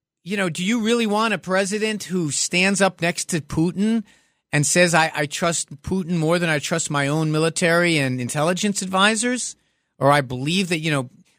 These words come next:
but when, when Pu-, when, when Trump's intelligence,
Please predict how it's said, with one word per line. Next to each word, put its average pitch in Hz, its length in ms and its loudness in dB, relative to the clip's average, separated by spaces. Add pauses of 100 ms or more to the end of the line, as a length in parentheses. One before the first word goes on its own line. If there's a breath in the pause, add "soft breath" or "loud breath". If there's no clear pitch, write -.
(160)
but 165 120 -4
when, 143 280 0
when 139 180 2
Pu-, 196 320 0
when, 143 380 2
when 135 240 -2
Trump's - 560 0 (320 soft breath)
intelligence, 165 640 2